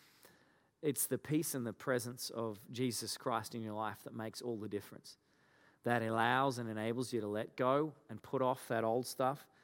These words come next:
and instead put on the right stuff. And so I wanna pray for you right now that you'd experience that peace. And you might have never known that. Maybe you have experienced that, and we're just gonna believe together the peace of God's gonna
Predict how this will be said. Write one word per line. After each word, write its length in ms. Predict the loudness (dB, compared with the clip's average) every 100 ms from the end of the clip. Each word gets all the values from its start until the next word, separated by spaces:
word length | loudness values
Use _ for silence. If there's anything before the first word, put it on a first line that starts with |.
| -20 -20 _ _ -6
and 120 | -4
instead 340 | -2 0 0 0
put 180 | 0
on 280 | 2 0 -4 -10 -6
the 100 | -2
right 300 | 0 -2 -4
stuff. 240 | -8 -8 -10 -14 -10
And 120 | -2
so 160 | 4
I 60 | 6
wanna 180 | 6 2
pray 260 | 2 0
for 120 | 0 -4
you 120 | -4
right 200 | -4 -4
now 240 | -8 -10 -12 _ _ _ _
that 120 | -4
you'd 140 | -2 -2
experience 720 | -4 -2 0 0 -4 -8 -10 -6
that 200 | -6 -6 -10
peace. 400 | -10 -10 -10 -12 -16 _ _ _ _ _ -16 -14 -20 -14 -2
And 120 | 2
you 100 | 4
might 240 | 6 4 2
have 180 | -6 -4
never 480 | 0 2 2 2 -2 -8 _
known 300 | -6 -4 -4
that. 160 | -6 -10 -4
Maybe 420 | 2 4 4 2 -6 -8
you 140 | -2 2
have 240 | 4 2
experienced 580 | -2 0 2 2 2 4
that, 200 | 4 4
and 80 | 2
we're 100 | 0
just 140 | -2
gonna 120 | -2
believe 400 | 0 2 4 2
together 300 | -2 0 0
the 80 | 0
peace 300 | -2 -2 -2
of 100 | -4
God's 360 | -4 -4 -6 -8
gonna 240 | -8 -8